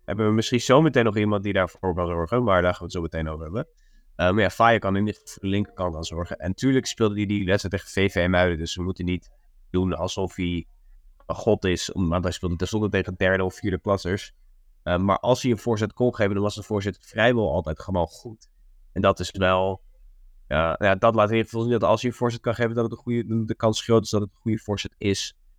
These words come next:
En ja, dat, daar ben ik echt heel blij mee, want dat hebben we echt keihard nodig, vind ik.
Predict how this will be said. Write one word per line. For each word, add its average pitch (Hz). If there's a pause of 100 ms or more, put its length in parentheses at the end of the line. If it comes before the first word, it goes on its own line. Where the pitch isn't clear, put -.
(420)
En 76 (180)
ja, 78
dat, 85
daar 87
ben 87
ik 87
echt 80
heel 90
blij 80
mee, 71
want 76
dat 76
hebben 78
we 73
echt -
keihard 82
nodig, 78
vind 76
ik. 69